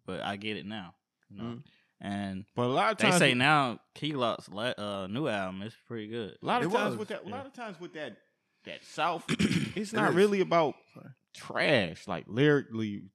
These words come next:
Speaker 1: Yeah,
Speaker 3: It's
Speaker 1: it's a
Speaker 3: more like,
Speaker 1: vibe.
Speaker 3: it's a vibe.
Speaker 1: Yeah.
Speaker 3: So even if he not on beat and all, if it's a vibe, it's like, it's like, that's like with G Herbo.
Speaker 1: Yeah.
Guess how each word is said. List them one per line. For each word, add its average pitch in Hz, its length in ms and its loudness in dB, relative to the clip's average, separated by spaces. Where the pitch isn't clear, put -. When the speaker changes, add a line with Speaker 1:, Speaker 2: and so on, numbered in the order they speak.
Speaker 1:
Yeah, 98 140 -18
Speaker 3:
It's 190 100 -8
Speaker 1:
it's 214 80 -8
a - 20 0
Speaker 3:
more 240 140 0
like, 208 360 2
Speaker 1:
vibe. - 60 -10
Speaker 3:
it's - 120 -4
a - 60 -2
vibe. 170 560 -2
Speaker 1:
Yeah. 87 60 -18
Speaker 3:
So 175 200 0
even 214 320 0
if 220 160 0
he 156 200 -6
not 120 320 2
on 139 260 0
beat 127 320 -6
and 101 100 -4
all, 131 240 0
if 127 200 -2
it's 107 100 0
a 92 100 2
vibe, 104 460 6
it's 165 180 -4
like, 110 280 -4
it's 196 140 -8
like, 175 160 2
that's 214 160 0
like 147 200 2
with 110 140 0
G 147 200 -2
Herbo. 131 400 -4
Speaker 1:
Yeah. 60 260 -18